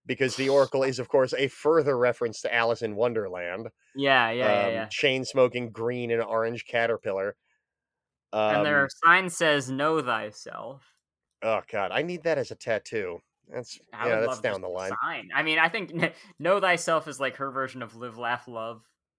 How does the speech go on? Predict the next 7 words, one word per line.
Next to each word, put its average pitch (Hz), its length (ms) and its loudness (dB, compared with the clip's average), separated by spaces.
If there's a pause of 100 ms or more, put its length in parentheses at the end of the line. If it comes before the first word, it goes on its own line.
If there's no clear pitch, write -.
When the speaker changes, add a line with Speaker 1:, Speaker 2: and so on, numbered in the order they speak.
(360)
Speaker 1:
<laughs> - 3250 2
Speaker 2:
It's 151 180 -16
Latin. 143 400 6
It 113 120 -10
means 147 240 -6
"know 143 240 -2
thyself." 107 580 -10